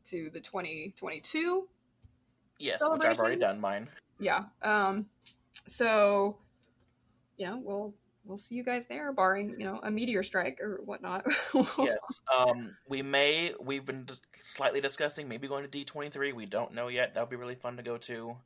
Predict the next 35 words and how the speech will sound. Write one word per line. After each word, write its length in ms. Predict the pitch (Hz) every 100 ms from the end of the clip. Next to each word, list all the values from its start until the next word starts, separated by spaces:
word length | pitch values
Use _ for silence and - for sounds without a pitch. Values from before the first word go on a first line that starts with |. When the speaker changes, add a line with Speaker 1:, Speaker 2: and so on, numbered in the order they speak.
| _
Speaker 1:
Yeah. 240 | 185 - - _ _ _ _ _ _
Speaker 2:
Um, 560 | 123 120 110 98 92 95 123
because 380 | 117 113 107 -
I'm 200 | 113 120
a 60 |
D 180 | 113 120
twenty-three 400 | - 120 110 107
virgin. 640 | 107 117 120 120 120 120 123 - - -
Uh, 220 | 107 107
Chris 360 | - - 139 -
was 140 | 127
there, 440 | 127 120 123 120 - - _ -
um, 640 | 117 104 101 101 98 - - _ _ _ 120
during 360 | 120 117 113
its 200 | 104 -
first 300 | - 120 117
inception 560 | 110 - 120 - 120 117
back 160 | 113
Speaker 1:
Yep. 100 | 254
Speaker 2:
in, 40 | 107
like, 120 | 107 -
eighteen 380 | 117 - 123 117
thirty-nine. 800 | 113 110 113 120 117 117 117 127
Speaker 1:
Yep, 140 | 247 247
the, 240 | 196 233 208
uh, 140 | 196
the 120 | 180 -
eighteen 300 | 214 269 247
thirty-nine 680 | 247 240 220 208 208 208
historic 460 | 220 - 220 226 226
D 100 | 208
twenty-three 420 | - 247 269 220
meeting. 260 | 190 196 233 -
Speaker 2:
<laughs> 40 | - -
Speaker 1:
<laughs> 540 | 294 - - 240 -